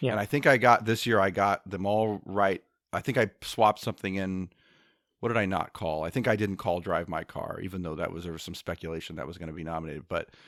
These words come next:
Speaker 2: I did predict Nightmare Alley because I was like, "I think this movie has," I think if you're older and you remember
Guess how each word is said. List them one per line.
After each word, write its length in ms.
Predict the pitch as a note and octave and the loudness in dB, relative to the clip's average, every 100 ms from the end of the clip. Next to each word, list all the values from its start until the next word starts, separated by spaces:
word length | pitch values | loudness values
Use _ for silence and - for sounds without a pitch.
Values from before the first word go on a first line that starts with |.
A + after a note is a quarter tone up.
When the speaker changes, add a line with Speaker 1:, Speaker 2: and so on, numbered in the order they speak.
| - _ | -20 _
Speaker 2:
I 340 | F#2+ F#2 F#2 F#2 | -2 -2 -2 -2
did 380 | B2+ B2+ A2 - | 6 6 4 -2
predict 320 | C3+ F3 - | 4 4 4
Nightmare 320 | A#2+ G2+ G#2 | 2 4 4
Alley 300 | A#2+ C#3 E2+ | 4 4 0
because 240 | - G2 G2+ | -6 -6 -2
I 60 | |
was 120 | G2 | -2
like, 140 | F#2 - | -4 -6
"I 60 | |
think 240 | - B2+ C3+ | -4 -4 -4
this 180 | C#3+ A#2 | -4 -2
movie 240 | A2 G#2+ | -2 0
has," 280 | G2+ G2+ G2 | 4 4 2
I 80 | G#2+ | -2
think 140 | A#2+ | -2
if 80 | B2+ | 0
you're 200 | A2+ - | 0 0
older 720 | G#2 A2 B2+ D3 C#3+ C#3+ C3 - - - _ | 0 2 2 4 6 6 4 -2 -20 -20 _
and 160 | G2+ G2 | -6 -2
you 80 | G2 | -2
remember 400 | F#2 A2+ A2 | 0 0 0